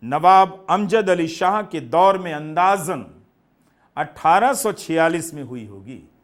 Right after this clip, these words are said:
लिखने का क्या खूब तरीका है। आगे लिखते हैं,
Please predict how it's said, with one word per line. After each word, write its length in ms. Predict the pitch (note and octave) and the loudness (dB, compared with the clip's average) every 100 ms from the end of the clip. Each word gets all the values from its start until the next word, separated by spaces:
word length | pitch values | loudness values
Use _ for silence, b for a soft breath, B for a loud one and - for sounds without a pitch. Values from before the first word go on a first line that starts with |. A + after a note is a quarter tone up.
| _ _ | _ _
लिखने 320 | - C3 D#3 | -18 -14 -14
का 120 | D#3 E3 | -10 -10
क्या 220 | E3 E3 | -6 -8
खूब 360 | E3 - G3 D#3 | -8 -10 -10 -8
तरीका 400 | C#3 B2 A2 A#2+ | -10 -10 -8 -10
है। 220 | F#2+ - _ _ _ _ _ _ _ _ _ _ _ _ - | -10 -16 _ _ _ _ _ _ _ _ _ _ _ _ -4
आगे 220 | F3 A3+ | 0 0
लिखते 300 | G3 - C#3 | -2 -8 -12
हैं, 280 | B2 A3+ | -10 -12